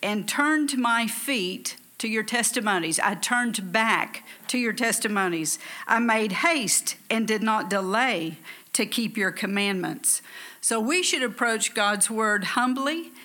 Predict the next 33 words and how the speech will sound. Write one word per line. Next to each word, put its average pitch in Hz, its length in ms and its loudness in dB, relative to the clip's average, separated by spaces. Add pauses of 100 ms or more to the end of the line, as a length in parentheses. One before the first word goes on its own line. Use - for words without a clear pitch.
(200)
eager 269 380 2
to 269 120 0
be 226 160 0
warned, 269 720 0
eager 277 360 2
to - 160 0
be 214 160 0
admonished, 220 840 2
listening 240 680 0
carefully 220 680 0
for 233 220 -2
the 190 140 2
admonishings 208 840 0
of 196 200 0
the 202 80 -2
Lord. 190 400 0 (340)
We 247 200 0
should 220 240 0
look 311 280 -2
for 262 200 0
the 208 100 -2
warnings, 190 800 0
and 208 140 0
we 208 100 0
should 214 340 0
avoid 214 800 -2
the 202 140 -4
dangers 190 680 0
because 185 400 -2
we 180 120 -2
heed 240 380 -2
the 175 80 0
warnings. 170 580 0